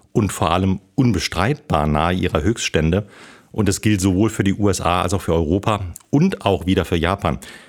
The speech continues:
Von der Konjunktur bekommen wir unterschiedliche Signale. Wie ist denn hier die Lage?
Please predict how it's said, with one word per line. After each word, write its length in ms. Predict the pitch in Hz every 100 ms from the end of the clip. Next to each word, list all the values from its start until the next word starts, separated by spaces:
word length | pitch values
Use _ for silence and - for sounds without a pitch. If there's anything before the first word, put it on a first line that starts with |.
| - _
Von 220 | - 104
der 80 | 98
Konjunktur 580 | - 101 98 - 120 131
bekommen 380 | 120 - 110 104
wir 260 | 107 -
unterschiedliche 680 | 131 156 110 - - 87 82
Signale. 680 | 85 87 90 107 98 90 101 - _ _ -
Wie 180 | 90 98
ist 160 | -
denn 140 | 92 85
hier 160 | 95
die 140 | 135 80
Lage? 340 | 71 67 65